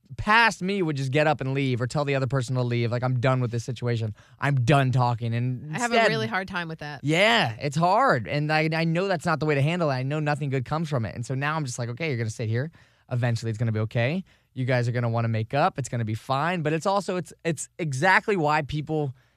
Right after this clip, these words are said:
Speaker 1: create other accounts to spread hate. It's exactly why people send emails to spread hate, because they wanna bring you to their level now. And it's so hard to sit with your emotion and just try to be like, "You know what? It's not that big of a deal."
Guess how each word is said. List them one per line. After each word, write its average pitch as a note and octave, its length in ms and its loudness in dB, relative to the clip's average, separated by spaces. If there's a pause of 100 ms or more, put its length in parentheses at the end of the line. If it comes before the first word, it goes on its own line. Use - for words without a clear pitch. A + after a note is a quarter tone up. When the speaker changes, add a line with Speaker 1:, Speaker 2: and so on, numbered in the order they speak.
(160)
Speaker 1:
create E3+ 280 2
other C#3 180 2
accounts C3 340 -2
to B2 80 -4
spread A#2+ 260 -2
hate. A2+ 200 2
It's G2+ 100 -14
exactly D#3 420 0
why D3+ 120 2
people C#3 260 -4
send D3+ 300 -2
emails C3 400 0
to B2+ 60 -8
spread A#2 300 -4
hate, A2+ 160 -2
because C3 200 -2
they D#3+ 80 0
wanna F#3+ 140 -2
bring D#3+ 180 -2
you D3+ 80 -4
to B2+ 100 -4
their C#3 180 -2
level B2 260 -2
now. A#2 200 -2
And A#2+ 80 -4
it's B2 160 -10
so A3+ 300 2
hard F#3+ 580 4 (300)
to A3+ 100 0
sit A#3+ 160 2
with A3+ 100 -2
your G#3+ 120 0
emotion G#3+ 560 -2
and F#3 120 -6
just F3+ 160 -12
try G#3 140 0
to F#3+ 60 0
be G3 60 2
like, F3+ 140 0
"You E3 60 -4
know F3 120 -2
what? G#3 220 0 (400)
It's - 120 -20
not B2+ 180 -4
that A#2 120 0
big G#2+ 140 -4
of G#2 60 -6
a G2+ 40 -4
deal." G2+ 360 -6